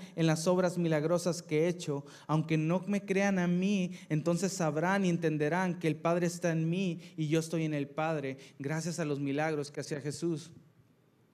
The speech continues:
Y por último, Juan catorce once, "Solo crean que yo estoy en el Padre y el Padre está en mí, o al menos crean por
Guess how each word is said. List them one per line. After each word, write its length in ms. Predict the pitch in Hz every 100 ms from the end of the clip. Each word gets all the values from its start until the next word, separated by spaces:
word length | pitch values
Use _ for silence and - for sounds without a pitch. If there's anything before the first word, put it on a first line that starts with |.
| -
Y 80 |
por 160 | 160 170
último, 540 | 185 180 175 160 151 - - -
Juan 200 | 180 185
catorce 480 | 180 180 170 -
once, 460 | 170 185 - 151 135 127 - - _ _ - _ _ _ _ _ _ _ _ - - - -
"Solo 360 | - 175 170
crean 320 | 170 175 165
que 120 | 165 156
yo 80 |
estoy 260 | 156 160 160
en 100 | 156
el 140 | 139
Padre 600 | 135 156 165 139 135 - -
y 60 |
el 80 | 151
Padre 260 | 151 151 151
está 220 | 151 151
en 120 | 143
mí, 300 | 139 139 135 - - -
o 80 |
al 100 | 143
menos 380 | 147 147 160 160
crean 500 | - 165 175 160 143 - - - -
por 400 | 156 156 156 -